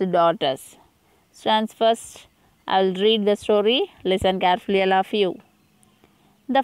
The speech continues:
farmer and his daughters. In the village of Manipuram, there lived a wealthy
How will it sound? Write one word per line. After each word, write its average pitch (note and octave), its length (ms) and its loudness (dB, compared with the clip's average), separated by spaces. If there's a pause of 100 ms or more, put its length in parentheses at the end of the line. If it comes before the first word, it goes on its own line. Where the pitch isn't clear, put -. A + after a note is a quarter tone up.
farmer D4+ 340 2 (160)
and F#3+ 160 -2
his G3 120 -4 (140)
daughters. D#3 380 0 (680)
In G#3 120 -2
the F#3+ 80 4 (100)
village G#3+ 380 2
of A3 60 -4 (140)
Manipuram, F#3 500 0 (580)
there C4+ 160 4 (100)
lived D#4+ 260 0
a E4 60 0 (240)
wealthy G3+ 340 2